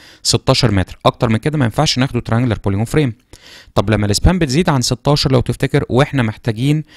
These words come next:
ناخده بوليجون فريم، بنعمل ايه ساعتها؟ بنزود عدد السيجمنتس، بدل ما يبقوا تو سيجمنتس يبقوا ثري سيجمنتس. لو ثري سيجمنتس دلوقتي مش ده ساعتها بقى ترابيزويدال بوليجون فريم؟ وزي ما قلنا السيجمنت الواحدة آخرها كام؟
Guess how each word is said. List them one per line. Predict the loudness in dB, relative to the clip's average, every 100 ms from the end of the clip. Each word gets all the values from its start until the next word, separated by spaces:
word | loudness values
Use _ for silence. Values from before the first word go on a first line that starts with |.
| -12 0
ناخده | 0 2
بوليجون | 2 2 2 0
فريم، | -2 -2 -2
بنعمل | -4 -2 0
ايه | 0
ساعتها؟ | -2 -4 -2 -2 -4 -12 -20 -4
بنزود | 0 2 4 6 4 2
عدد | 2 2 2
السيجمنتس، | 2 2 2 0 -2
بدل | 0 2 2
ما | 2
يبقوا | 0
تو | 2 2
سيجمنتس | 2 2 2 2
يبقوا | 0 0
ثري | 0 2 2
سيجمنتس. | 2 0 -2 -4 -6 -10 _ _ -20 -8 0
لو | 2
ثري | 2 2
سيجمنتس | 2 2 2 2
دلوقتي | 2 0 0
مش | -4 -4
ده |
ساعتها | -4 -4 -2
بقى | 0 -2
ترابيزويدال | -2 0 2 2 2
بوليجون | 0 2 2 0
فريم؟ | 0 -2 -4 _ _ -20 -20 -8
وزي | 0 2
ما | 2
قلنا | 0 0
السيجمنت | 0 2 2 2
الواحدة | 0 0 0
آخرها | -2 0 0
كام؟ | 2 0 0